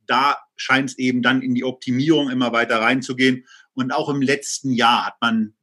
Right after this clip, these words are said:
äh, war man sehr aktiv. Das alles könnt ihr euch auf der Website von tac Immobilien sehr, sehr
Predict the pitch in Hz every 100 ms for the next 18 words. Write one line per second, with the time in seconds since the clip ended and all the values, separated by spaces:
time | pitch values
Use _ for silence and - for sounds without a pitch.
0 | _ 117 113 107 113 120 113 117 110 -
1 | 147 - _ - _ - 180 202 - 143
2 | 196 208 185 - - - 160 185 180 156
3 | 151 - 139 143 120 139 139 - 135 127
4 | 117 123 120 - 95 87 _ - _ _
5 | 117 98 - - _ 117 110 104 117 123
6 | 120 120 120 _ _ _ 110 117 127 120
7 | 120 113